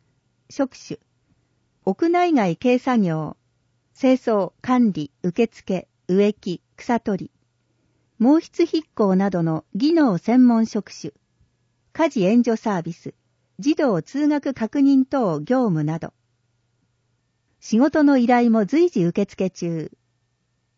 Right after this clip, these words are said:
高齢者にふさわしい臨時的かつ短期的または経緯な仕事、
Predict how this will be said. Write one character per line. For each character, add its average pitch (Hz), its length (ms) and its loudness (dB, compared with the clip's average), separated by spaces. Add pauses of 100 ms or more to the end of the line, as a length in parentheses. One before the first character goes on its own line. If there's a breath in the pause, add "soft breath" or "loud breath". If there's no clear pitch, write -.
(160)
高 269 200 0
齢 330 200 0
者 262 140 -2
に 170 120 -2
ふ - 80 -14
さ 220 140 -2
わ 233 120 0
し 180 360 -8
い - 40 -20 (160)
臨 226 280 2
時 226 120 -4
的 - 480 -8
か 285 160 -6
つ 208 140 -4
短 233 240 0
期 - 120 -20
的 190 400 -6 (100)
ま 190 120 -2
た 240 140 -2
は 180 140 -4
経 339 300 -4
緯 269 80 0
な 170 120 -2
仕 - 160 -6
事、 175 380 -6